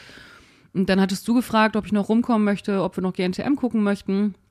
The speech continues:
Also ich bin auch relativ früh von diesem Abschied gegangen, weil ich war so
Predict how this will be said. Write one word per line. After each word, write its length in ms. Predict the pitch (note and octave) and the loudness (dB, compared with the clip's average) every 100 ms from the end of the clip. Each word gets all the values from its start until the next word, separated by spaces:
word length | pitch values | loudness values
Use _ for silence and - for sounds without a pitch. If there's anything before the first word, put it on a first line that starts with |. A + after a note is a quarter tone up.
| _ - | _ -6
Also 180 | F3 | -2
ich 80 | F3 | -2
bin 140 | - G3 | 0 -2
auch 140 | F3+ | 0
relativ 320 | F#3+ G#3 F#3+ | -2 -2 -4
früh 260 | - G3 A3+ | -8 -6 -4
von 160 | A3+ | -2
diesem 200 | F#3+ F3+ | -2 -2
Abschied 300 | E3+ F#3 G3 | -4 -4 -6
gegangen, 520 | E3+ D#3+ E3+ C4+ B3+ F#3+ | -6 -4 -2 2 2 2
weil 320 | F#3 F3+ F#3 _ - _ _ _ _ _ - | 2 2 0 _ -20 _ _ _ _ _ -8
ich 200 | - - | -6 -4
war 140 | E3+ | -4
so 280 | - G3+ | -4 -4